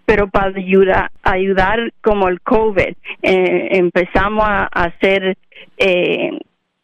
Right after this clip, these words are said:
cosas que nunca hacemos, pero l-,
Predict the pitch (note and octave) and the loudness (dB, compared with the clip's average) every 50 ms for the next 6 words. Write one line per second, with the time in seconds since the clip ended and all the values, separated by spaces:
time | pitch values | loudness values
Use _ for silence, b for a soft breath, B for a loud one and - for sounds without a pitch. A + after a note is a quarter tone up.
0 | _ _ - - G#3 A#3+ A#3+ - - A#3+ A3 - - G#3 F#3+ F#3 F3+ F#3 F#3 - | _ _ 0 0 0 0 0 0 -2 -2 -2 0 -2 -2 0 0 0 -2 -4 -4
1 | - G3+ F#3+ G3 G#3 A3+ B3 C4+ B3+ - A#3+ A3+ G3+ G3 - - A3 A3+ B3+ B3+ | 0 2 2 4 4 4 2 0 0 0 -2 0 -2 -4 -2 -2 0 0 2 2
2 | A#3+ A#3 A#3 A#3 - - A#3 A#3 - G#3 G3+ F#3+ F#3 F3+ F3+ B B B B B | 0 0 -2 -4 -8 -12 -12 -4 -2 0 0 2 0 -2 -4 B B B B B
3 | B B _ _ - G3+ F#3+ F#3 F3 | B B _ _ 2 4 4 4 0